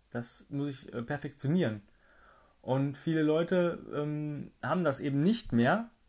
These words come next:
obwohl es natürlich für uns ist, weil sie sich einschränken lassen, laufen mit Händen in den Taschen oder Hände hinterm Rücken. Das bedeutet, unser Gangmuster, da sind nicht nur die Beine mit dran beteiligt, sondern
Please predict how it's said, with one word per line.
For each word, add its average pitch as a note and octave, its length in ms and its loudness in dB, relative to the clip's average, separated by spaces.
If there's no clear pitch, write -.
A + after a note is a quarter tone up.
obwohl D3+ 240 0
es D#3+ 120 -4
natürlich E3 460 0
für A#2 120 -6
uns G#2+ 200 -4
ist, - 320 -4
weil B2 160 0
sie D3+ 180 -2
sich D3 140 -8
einschränken D3 520 -2
lassen, - 420 -10
laufen A2 340 2
mit G#2 160 -4
Händen D3 320 0
in G#2 120 -4
den G2 140 -2
Taschen - 360 -10
oder G2 280 -6
Hände A#2+ 340 0
hinterm A2 220 -2
Rücken. C3 280 -4
Das G2 140 -8
bedeutet, D#3+ 520 0
unser A#2 180 0
Gangmuster, E3+ 600 0
da C3+ 140 -2
sind D#3+ 180 0
nicht D3 140 0
nur B2+ 120 0
die A#2+ 80 0
Beine G#2+ 500 -2
mit D#3+ 400 -6
dran D#3 280 0
beteiligt, D3+ 520 -2
sondern C#3 340 0